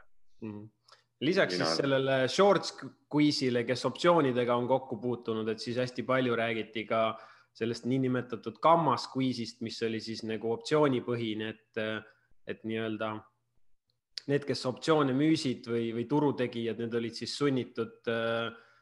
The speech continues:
Speaker 1: ähm, ostma aktsiaid ehk alusvara tänu sellele, et, äh, et optsiooniturg muutus aktiivseks. Aga tegelikult seal ju sai toimuma päris palju sellist, äh, muud huvitavat asja ka,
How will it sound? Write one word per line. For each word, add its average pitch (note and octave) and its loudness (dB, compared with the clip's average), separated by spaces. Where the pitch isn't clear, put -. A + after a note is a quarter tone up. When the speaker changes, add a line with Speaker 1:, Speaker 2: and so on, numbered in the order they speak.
Speaker 1:
ähm, A2 -4
ostma C#3 2
aktsiaid A#2 0
ehk A2+ -4
alusvara C3 2
tänu A2+ -4
sellele, G#2+ 0
et, - -18
äh, G#2+ -4
et - -10
optsiooniturg A2+ -2
muutus G#2+ -8
aktiivseks. G#2+ -6
Aga A#2 2
tegelikult E3 0
seal B2 0
ju B2 0
sai B2+ 2
toimuma C3+ 4
päris C#3 2
palju C#3 2
sellist, A2+ -4
äh, A2+ -2
muud C#3+ 2
huvitavat A#2+ 0
asja A#2+ 0
ka, C#3+ 4